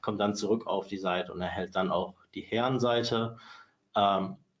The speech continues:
ergänzend dazu ist eben halt auch zu sagen, dass man da zum Beispiel durch das, ja, durch weitere Daten aus dem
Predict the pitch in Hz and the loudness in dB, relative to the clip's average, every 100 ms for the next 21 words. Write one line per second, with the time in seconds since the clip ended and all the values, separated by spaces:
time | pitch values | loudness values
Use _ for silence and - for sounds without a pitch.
0 | - - _ _ _ _ 117 110 135 143 | -20 -20 _ _ _ _ 0 0 0 -2
1 | 131 120 - 123 117 113 110 104 101 101 | 0 0 2 2 2 2 2 2 2 0
2 | 98 101 95 98 95 98 95 92 92 101 | -2 -2 -2 -2 -4 -4 0 2 0 -2
3 | 92 92 95 95 92 98 92 92 92 87 | -2 -2 -4 -4 -2 0 0 0 0 2
4 | 87 90 - - 95 95 98 95 92 95 | 0 -2 -4 -2 -2 0 0 2 2 0
5 | 98 95 95 90 | -2 -2 -4 -6